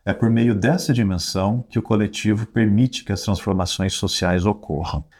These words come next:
Essa é uma dimensão da sociedade mais aberta às vontades e à criatividade individual e, portanto, mais difícil de investigar cientificamente. Afinal, se não é possível determinar exatamente o que levou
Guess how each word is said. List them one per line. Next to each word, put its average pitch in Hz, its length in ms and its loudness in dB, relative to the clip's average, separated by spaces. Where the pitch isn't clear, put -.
Essa 131 520 2
é 101 60 -2
uma 104 140 4
dimensão 104 460 2
da 120 80 0
sociedade 98 680 -2
mais 104 300 0
aberta 113 560 0
às 90 240 -4
vontades 104 720 0
e 101 100 4
à 95 160 0
criatividade 92 800 0
individual 98 760 0
e, - 60 -6
portanto, 120 640 0
mais 156 200 4
difícil 135 540 0
de 123 100 -2
investigar 117 600 0
cientificamente. 107 1120 0
Afinal, 101 640 0
se - 180 -4
não 202 140 2
é 147 80 2
possível 98 520 0
determinar 90 640 0
exatamente 92 800 0
o 85 40 -2
que - 160 -6
levou 87 720 0